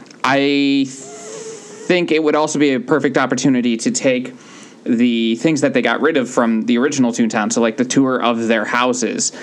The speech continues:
We could have their houses represented in this Toontown. Maybe not make it quite as much of an attraction,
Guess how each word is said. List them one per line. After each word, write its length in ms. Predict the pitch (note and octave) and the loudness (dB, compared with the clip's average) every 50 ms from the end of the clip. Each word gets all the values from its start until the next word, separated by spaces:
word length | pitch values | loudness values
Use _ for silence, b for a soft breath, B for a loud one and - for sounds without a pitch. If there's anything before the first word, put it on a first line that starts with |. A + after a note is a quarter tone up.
| B B - | B B -2
We 100 | B2+ A#2 | 0 0
could 120 | A#2+ G#2+ | 0 0
have 320 | - - D#3+ E3 D3+ B2 - | 0 0 2 2 0 0 0
their 140 | B2+ A#2+ A#2 | 0 0 0
houses 680 | C3+ C3+ C#3 C3 B2 A#2 A#2 A2+ G#2+ G#2+ G#2+ - - - - | 0 0 2 0 0 0 0 0 0 0 -2 -4 -4 -4 -2
represented 680 | C3 A#2+ A#2 A2+ - A#2 A2+ B2 A2+ A2 A2 A2 G#2+ - | 0 0 2 2 0 0 0 0 0 2 0 0 -2 -2
in 340 | - A#2 A2+ A2 A2 G#2+ | -2 0 0 2 2 0
this 260 | A2 A2+ A2 A2 - - | 0 0 -2 -2 -2 -2
Toontown. 460 | - - A#2 G#2+ A2 A2+ G#2+ G#2+ B2 | 0 0 0 0 0 -2 0 0 2
Maybe 240 | D3 D3+ C#3+ C#3+ B2+ | 2 2 2 0 0
not 260 | B2 A#2 A2+ A2 - | 0 0 -2 -2 0
make 240 | A2 A#2 A2+ A2 A2+ | 0 0 0 0 -2
it 120 | - - | -4 -2
quite 280 | - - B2 A#2 A#2 A2 | 0 0 2 2 2 0
as 140 | A2 A2 | 0 0
much 180 | A#2 G#2 G#2 - | 0 -2 -2 -2
of 60 | G#2 | -2
an 100 | G#2 G2+ | -2 -2
attraction, 580 | G2+ G#2 - B2+ B2 B2 B2 B2 - A2 G#2+ | -2 -2 0 0 0 0 -2 -2 -2 -4 -4